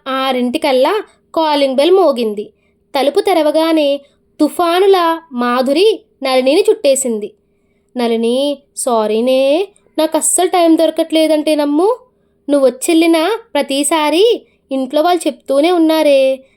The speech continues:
నాకే కుదరక అశ్రద్ధ చేశాను నిన్ను కాంటాక్ట్ చేయటం. అర్జెంటుగా కాఫీ పోయి నా మొహాన, మళ్ళీ వెళ్ళిపోవాలి." మాధురి వచ్చిన సంతోషంతో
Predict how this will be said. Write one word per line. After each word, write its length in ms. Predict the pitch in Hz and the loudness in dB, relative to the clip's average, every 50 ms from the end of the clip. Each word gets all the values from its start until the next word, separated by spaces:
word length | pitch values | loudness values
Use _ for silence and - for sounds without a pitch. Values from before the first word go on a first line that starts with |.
| _ _ | _ _
నాకే 520 | 233 220 208 202 208 208 285 302 339 330 302 | -8 -6 -6 -6 -4 -2 0 0 2 0 0
కుదరక 640 | 311 - 277 240 254 262 294 - 311 302 320 339 - - | 0 0 0 0 0 0 0 0 0 -2 -2 -4 -4 -8
అశ్రద్ధ 360 | 277 247 247 - 285 285 262 | -8 -8 -4 -2 -2 -2 0
చేశాను 640 | 330 320 359 302 - - - 311 294 285 269 233 220 - | -2 0 0 0 0 0 -2 -2 0 -2 -2 -4 -6 -4
నిన్ను 200 | 269 262 269 277 | -4 -2 -2 -2
కాంటాక్ట్ 580 | 277 - 262 233 226 226 226 269 285 277 - - | -2 -2 -2 -2 -2 -2 -2 -4 -4 -4 -2 0
చేయటం. 420 | 294 277 269 247 262 240 214 214 - _ _ _ _ _ _ _ _ _ - | 2 2 2 2 -2 -4 -4 -6 -10 _ _ _ _ _ _ _ _ _ -4
అర్జెంటుగా 420 | 302 320 262 370 392 381 381 392 | -4 -2 0 2 2 2 2 2
కాఫీ 340 | 381 - 381 349 349 359 392 | 0 0 -2 -2 0 0 0
పోయి 300 | - - 392 392 427 494 403 | 0 2 0 0 2 0 0
నా 80 | 339 | -2
మొహాన, 440 | 311 302 311 294 320 339 349 370 403 440 - _ _ _ _ _ | 0 0 0 0 -2 -2 -2 -4 -6 -8 -12 _ _ _ _ _
మళ్ళీ 260 | - 262 285 311 359 | -4 -2 0 2 2
వెళ్ళిపోవాలి." 680 | 339 330 302 302 311 370 370 359 320 277 254 220 208 - _ _ _ _ _ _ _ _ _ _ _ _ _ _ | 2 2 0 0 0 0 0 2 0 0 0 -2 -6 -8 _ _ _ _ _ _ _ _ _ _ _ _ _ _
మాధురి 600 | 277 262 262 254 277 277 359 392 392 370 370 370 - | -4 -4 -2 -2 0 0 2 2 2 0 0 -2 -2
వచ్చిన 380 | 262 294 302 - - 339 339 311 | -4 -4 -4 0 0 0 0 0
సంతోషంతో 840 | 302 - 285 254 247 247 285 294 285 320 302 285 - - 381 427 | -2 -2 -4 -4 0 2 0 2 2 0 -2 -2 -2 -4 -4 -4